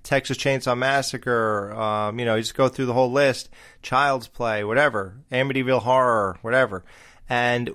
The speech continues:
where did it go wrong? And then we'll pick that, uh, that movie, and then we'll just trash it and say why it's wrong and how it messed everything up. And people, people loved it. They said they, that was their favorite, uh, <laughs> thing.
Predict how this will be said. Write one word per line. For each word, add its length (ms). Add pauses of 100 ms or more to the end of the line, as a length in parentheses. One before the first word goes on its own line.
where 420
did 140
it 140
go 200
wrong? 540
And 140
then 160
we'll 180
pick 320
that, 340
uh, 840
that 240
movie, 400
and 100
then 60
we'll 100
just 240
trash 460
it 100
and 380 (100)
say 260
why 340
it's 180
wrong 480
and 120
how 220
it 60
messed 260
everything 320
up. 260 (320)
And 300
people, 840 (100)
people 340
loved 300
it. 140
They 100
said 220
they, 180
that 300
was 160
their 120
favorite, 720
uh, 320
<laughs> 0
thing. 520